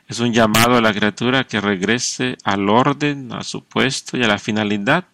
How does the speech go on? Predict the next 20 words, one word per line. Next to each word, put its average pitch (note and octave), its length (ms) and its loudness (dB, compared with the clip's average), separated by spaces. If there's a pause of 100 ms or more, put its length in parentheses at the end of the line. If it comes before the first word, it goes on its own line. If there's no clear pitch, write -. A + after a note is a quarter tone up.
(160)
para A2 240 2
la A2 80 4
cual B2 260 -2
fue A#2+ 220 0
creada B2 340 4
la A#2 140 4
criatura, D3 500 -2
que D3 80 -6
es C3+ 140 -6
para B2 260 2
alabar G#2+ 640 0 (440)
a G2+ 160 -2
Dios. - 760 -10 (160)
Al A#2+ 120 -2
fundirnos D3+ 440 2
en D3+ 80 -2
la C3 120 2
divina C#3+ 420 2
voluntad, A#2+ 800 0
nosotros B2+ 840 -2